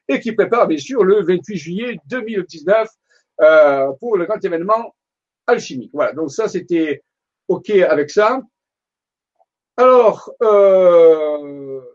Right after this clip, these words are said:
je regarde si j'ai à peu près tout, parce qu'il faut que je marque tout. Vous voyez, voilà, c'est fait.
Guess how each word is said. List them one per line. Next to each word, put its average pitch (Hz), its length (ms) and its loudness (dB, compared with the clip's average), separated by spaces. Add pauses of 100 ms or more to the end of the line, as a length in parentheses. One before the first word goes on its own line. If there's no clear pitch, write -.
(180)
je 143 160 -6
regarde 190 480 -2
si 175 200 -16
j'ai 165 320 -4 (220)
à 151 80 -8
peu 156 140 -10
près 160 180 -8
tout, - 160 -18
parce 151 260 -6
qu'il 165 120 -14
faut 139 100 -18
que 135 40 -14
je 151 40 -12
marque 156 260 -6
tout. 233 100 -12
Vous - 20 -12
voyez, 190 180 -2
voilà, 170 160 -2
c'est 156 140 -12
fait. 247 320 -2